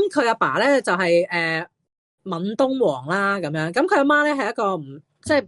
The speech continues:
誒，失寵嘅一個妃子嚟嘅，咁樣。咁雖然石浦咧，佢係一個失寵妃子嘅兒子啦，咁啊，又唔係特別靚，即係又唔係特別 Q 豬啦，個樣咁樣。但係咧，佢就咧，好有心要向上爬嘅，咁樣。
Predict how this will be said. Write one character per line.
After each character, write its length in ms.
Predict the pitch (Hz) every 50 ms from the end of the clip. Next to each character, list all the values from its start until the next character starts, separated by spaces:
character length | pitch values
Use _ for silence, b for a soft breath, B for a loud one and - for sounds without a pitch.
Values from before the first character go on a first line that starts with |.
| _ -
誒， 100 | - 160
失 140 | 160 - 269
寵 340 | 262 - - - 196 165 190
嘅 100 | 208 190
一 40 | 190
個 100 | 196 175
妃 240 | - 214 202 208 196
子 140 | - 151
嚟 120 | 156 165 190 -
嘅， 180 | 131 131 135
咁 100 | 135 135
樣。 200 | 151 156 156 156 B B B B B B B
咁 160 | B 339 370 381
雖 100 | 494 494
然 100 | 247 185
石 180 | - 220 180 175 -
浦 180 | - 170 147 170
咧， 100 | 214 262 277
佢 120 | 269 254 202
係 240 | 202 196 185 202 240
一 40 |
個 440 | 233 233 196 185 185 180 180 180 185
失 120 | - - 285
寵 240 | 277 - - 180 196
妃 240 | - 247 233 240 196
子 100 | 196 196
嘅 160 | 202 196 175 160
兒 220 | 143 131 131 127
子 180 | - - - 151 160 180
啦， 400 | 190 185 185 180 180 180 180 185
咁 160 | 180 190 202 254
啊， 40 | 247
又 100 | 220 165
唔 60 | 143 135
係 80 | 139
特 100 | - 143
別 140 | - 151 143
靚， 240 | 147 151 147 151 175 -
即 100 | - 285
係 40 | 254
又 60 | 175
唔 20 | 156
係 60 | 156
特 80 | 156
別 220 | - 170 160 - -
Q 200 | 233 220 220 208
豬 200 | - - 214 202
啦， 120 | 202 202
個 120 | 190 160 147
樣 260 | 139 131 127 135 151
咁 80 | 143
樣。 180 | 135 151 151 - B B B B B B
但 100 | - 247
係 40 | 320
咧， 80 | 392
佢 160 | - 359 320 -
就 180 | - 202 196
咧， 100 | 240 311 311
好 200 | 262 262 226 285
有 260 | 262 214 196 202 196
心 360 | - - - 277 262 269 262
要 120 | 226 196
向 200 | 180 202 165 160
上 220 | 160 - 139 139 147
爬 360 | - - 151 131 123 123 123
嘅， 140 | 135 139 143 139
咁 80 | 147 156
樣。 200 | 170 175 180